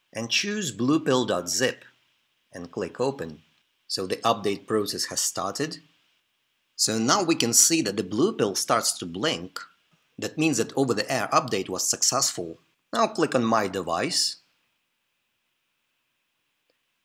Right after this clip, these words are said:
and click on A P I U R L to copy it to the clipboard.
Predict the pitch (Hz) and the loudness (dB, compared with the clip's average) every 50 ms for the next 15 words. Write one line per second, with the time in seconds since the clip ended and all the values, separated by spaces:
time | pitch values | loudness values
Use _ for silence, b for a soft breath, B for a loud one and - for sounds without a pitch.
0 | _ _ _ 107 104 101 104 - 185 220 214 180 156 135 - 147 147 151 - - | _ _ _ -10 -10 -6 -2 0 0 2 2 2 0 2 2 2 2 2 2 2
1 | 135 123 120 120 127 123 110 104 104 110 107 101 92 87 90 107 131 127 85 78 | 4 6 6 6 6 4 2 2 2 2 4 4 2 2 2 2 2 0 0 -4
2 | 95 107 - _ _ _ _ - - - - - - 123 95 - - 98 95 - | -6 -10 -14 _ _ _ _ -6 -6 -6 -6 -2 0 0 2 2 0 -4 -6 -6
3 | - 98 87 90 - - 120 143 139 113 87 87 82 80 85 - | -6 -8 -8 -8 -6 -4 -4 -4 -4 -6 -6 -6 -6 -6 -6 -10